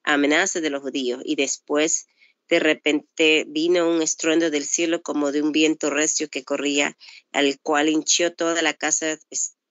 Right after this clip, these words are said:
donde estaban sentados. Oh, tenían miedo un poco antes de eso, pero aquí estaban todos en la calle manifes-, magnificando y glorificando a Dios. Tuvieron una experiencia que los encendió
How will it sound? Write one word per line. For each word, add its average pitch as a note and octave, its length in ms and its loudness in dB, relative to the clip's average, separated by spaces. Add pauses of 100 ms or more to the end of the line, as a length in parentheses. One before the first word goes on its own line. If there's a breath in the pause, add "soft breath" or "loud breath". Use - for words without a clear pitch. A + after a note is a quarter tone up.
donde D3+ 320 -2
estaban F3 560 0
sentados. B2+ 720 -10 (440)
Oh, F3+ 220 0
tenían F#3 380 2
miedo F3 240 4
un E3 160 -2
poco D#3 300 -4
antes D3 260 -2
de C3 160 -2
eso, C#3 220 -6
pero C3+ 220 -2
aquí F3 340 -2
estaban D3+ 420 0
todos D#3 380 0
en D3 80 -2
la B2+ 100 -2
calle D3+ 380 0
manifes-, C#3 500 -4 (580 soft breath)
magnificando D#3+ 920 0
y D3+ 100 -6
glorificando C#3+ 800 -2
a C3 40 -4
Dios. - 520 -10 (580)
Tuvieron G3 380 -2
una G3+ 120 2
experiencia F3 520 0
que E3 160 0
los D#3 220 0
encendió D3 720 -2